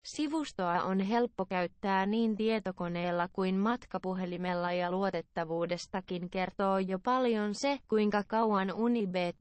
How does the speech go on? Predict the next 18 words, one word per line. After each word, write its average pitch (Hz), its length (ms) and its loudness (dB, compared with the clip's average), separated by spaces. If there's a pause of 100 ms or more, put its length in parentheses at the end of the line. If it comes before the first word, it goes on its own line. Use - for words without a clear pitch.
on 190 240 0
palvelua 175 680 2
tarjonnut. 175 720 -2 (120)
Kampanjat, 160 840 -4 (920)
joita 247 380 2
pelaajille 196 880 0
on 202 200 0
tarjolla, 196 680 2
ovat 180 320 -2
aivan 214 480 -2
omaa 196 460 0
luokkaansa 170 840 -4
ja 175 220 -2
tervetulobonus 185 1200 -2
houkuttelee 185 880 -2
vähintäänkin 196 960 -2
kokeilemaan 196 920 -2
sivustoa. 185 840 0